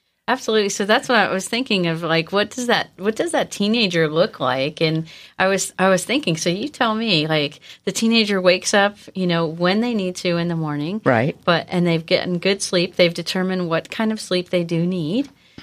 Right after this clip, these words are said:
Speaker 1: Um, some may need ten, some may need nine,
Speaker 2: Now,
Speaker 1: some may
Speaker 2: hopefully
Speaker 1: need
Speaker 2: now we're gonna eat a little protein
Speaker 1: Right.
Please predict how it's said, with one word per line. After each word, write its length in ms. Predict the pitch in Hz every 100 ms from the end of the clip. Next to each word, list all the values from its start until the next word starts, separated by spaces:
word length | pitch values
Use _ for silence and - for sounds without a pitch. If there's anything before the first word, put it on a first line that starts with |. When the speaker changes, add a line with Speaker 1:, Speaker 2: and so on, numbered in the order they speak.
| -
Speaker 1:
Um, 220 | 156 156 -
some 360 | - 170 185
may 180 | 196 214
need 320 | 208 196 208
ten, 480 | - 170 170 240 269
some 280 | - 151 165
may 160 | 175
need 280 | 220 240 233
nine, 80 | 175
Speaker 2:
Now, 220 | 175 175
Speaker 1:
some 60 | 170
may 20 | 190
Speaker 2:
hopefully 460 | 269 320 285 247
Speaker 1:
need 100 | 214
Speaker 2:
now 280 | 175 160 147
we're 100 | 175
gonna 220 | 170 180
eat 260 | 160 175 170
a 60 | 170
little 220 | 170 170
protein 920 | - - 247 277 - 196 139 67 143 - _
Speaker 1:
Right. 500 | 156 185 254 202